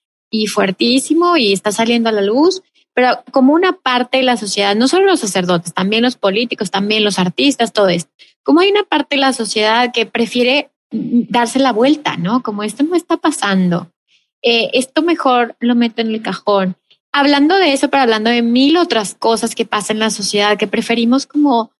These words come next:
voltear, ¿no? De decir, "No, eso, eso no me va a pasar a mí. Pobrecito los que les pasaron". Eh, pero bueno, eh, es, es una, una persona mala, ¿no?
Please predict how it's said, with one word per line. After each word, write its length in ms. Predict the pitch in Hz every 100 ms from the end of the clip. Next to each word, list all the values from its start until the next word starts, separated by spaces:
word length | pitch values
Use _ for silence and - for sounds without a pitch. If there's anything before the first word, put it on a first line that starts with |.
| _ _ _
voltear, 720 | 233 247 247 - 254 208 170 185
¿no? 260 | 220 269
De 160 | 240 240
decir, 260 | 233 277 277
"No, 300 | 320 339 294
eso, 280 | 349 - 427 466
eso 180 | 381 359
no 80 | 427 453
me 80 | 440
va 80 |
a 40 | 392
pasar 260 | 311 330
a 80 | 285
mí. 380 | 240 202 214 277 _ _ _ _
Pobrecito 560 | 254 285 330 320 254 262
los 120 | 254
que 80 | 233
les 140 | 220
pasaron". 800 | - 196 214 220 233 240 247 247 - _ _ -
Eh, 440 | 226 220 107 -
pero 200 | 247 247
bueno, 360 | 240 240 214 -
eh, 400 | - 220 214 - -
es, 320 | 254 247 -
es 280 | 277 - -
una, 520 | 277 294 294 302 294 -
una 280 | 262 269 269
persona 600 | 254 240 247 240 247 240 _
mala, 500 | 220 226 208 185 175
¿no? 260 | 190 254